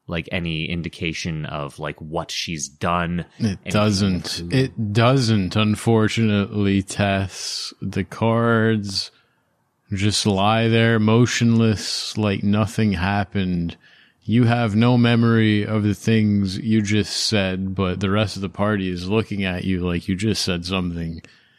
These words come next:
Speaker 2: very strange, and Van Richten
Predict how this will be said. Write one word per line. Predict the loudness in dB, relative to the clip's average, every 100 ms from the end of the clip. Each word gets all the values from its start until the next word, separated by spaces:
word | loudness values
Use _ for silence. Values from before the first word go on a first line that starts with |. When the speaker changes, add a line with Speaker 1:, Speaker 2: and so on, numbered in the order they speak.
| _ _ _ _ -6
Speaker 2:
very | -4 0 2 4 4 2 2
strange, | 0 0 0 2 4 4 2 2 2 2 0 0 -4
and | -2 0 2
Van | 2 2 2
Richten | 2 2 2 -2 -4 -2 -2 -6